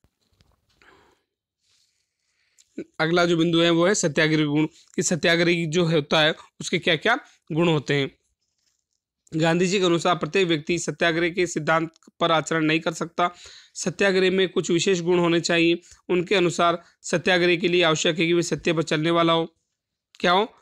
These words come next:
सत्य पर चलना वाला हो, अनुशासन में अब-, रहने का अभ्यस्त हो, मनसा वाचा कर्मणा अहिंसा में विश्वास करना वाला हो। मतलब, मतलब वन, वचन और कर्म, किसी से मन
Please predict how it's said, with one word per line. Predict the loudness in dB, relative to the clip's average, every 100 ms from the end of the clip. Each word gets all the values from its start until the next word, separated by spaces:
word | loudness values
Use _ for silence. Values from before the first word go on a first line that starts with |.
| _
सत्य | -6 -4 0 0
पर | 0 -2 -8 _
चलना | -2 2 2 2
वाला | 4 4
हो, | 2 -2 -10 _
अनुशासन | 0 0 2 2 2
में | 2 2
अब-, | 0 -4 -10 _ _ _ _ _ _ _ -14 -2
रहने | 2 2 2
का | 2
अभ्यस्त | 2 0 0
हो, | 0 -2 -8 _ 0
मनसा | 0 2 2
वाचा | 2 2
कर्मणा | 2 2 2 0 -2 -12 _
अहिंसा | -2 0 2
में | 2
विश्वास | 0 2 0 0
करना | -2 0
वाला | 0 2 0
हो। | -2 -12 _
मतलब, | 0 2 2
मतलब | 0 0 0
वन, | 0 0 -2 -8 _ -4
वचन | -2 2 2
और | 2
कर्म, | 2 0 0 -6 _ _ _ _
किसी | -4 0
से | 0
मन | 2 2 0